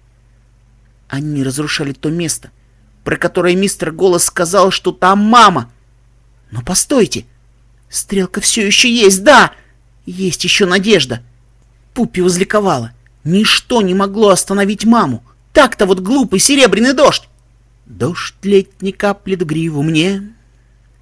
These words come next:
Не проходит. Ещё одна гроздь огней вонзилась в облако дыма и обломков. И на этот раз задела энергостанцию исследовательского центра.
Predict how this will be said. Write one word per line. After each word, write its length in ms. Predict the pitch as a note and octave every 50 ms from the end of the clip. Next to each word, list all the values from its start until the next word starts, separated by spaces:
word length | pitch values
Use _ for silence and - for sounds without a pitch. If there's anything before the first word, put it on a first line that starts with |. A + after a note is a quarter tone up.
| _ _ _ _ _ _ _ _ _ _
Не 320 | - F#2+ A2+ F3 A#3 A#3
проходит. 1000 | A#3 - _ - A#3 A3+ A#3+ A#3+ - - - A#3+ A#3+ A#3 A#3+ A3+ G3+ A#3 A#3 - - _
Ещё 560 | B2 A#2 A#2+ C#3+ D#3 - - - - G#3+ G3+
одна 260 | F#3 F3+ D#3+ F3 E3+
гроздь 400 | E3+ D3+ D#3+ F#3+ G3 - - -
огней 540 | E3+ D#3 D3+ D3 D#3 F#3 G3+ G#3 F#3+ C#3+ - _ - _ _ _
вонзилась 680 | _ A2+ A#2 C3 E3+ F3 E3 D#3+ F#3+ G3+ F3+ E3 D3 -
в 80 | D#3 F3
облако 420 | G#3 G3 E3 F3 E3 - - E3+
дыма 300 | D3+ D3+ G#3 A3 G3+ F#3+
и 40 | F#3 F3+
обломков. 640 | F#3 F3 F3+ G#3+ A3 G#3 F#3 E3+ - - - - _ _ _ _ _ _ _ _ _ _ _ _
И 120 | _ A#2+ B2
на 280 | B2+ C3 C3+ D3 D#3+ D#3+
этот 160 | D3 - -
раз 160 | C3+ B2+ A2+
задела 500 | A2 A2+ A#2+ B2 B2 C#3 D#3 D3 D3 - -
энергостанцию 920 | C#3 C#3 C#3+ C#3 C3 C3 C3 D3+ D#3 - - - E3+ C#3+ B2+ - - C#3 C3 _
исследовательского 720 | - - - D#3 C#3 A2+ A2 A2+ - B2+ A#2 - - D#3+
центра. 360 | E3 - - E3+ C3+ A#2 -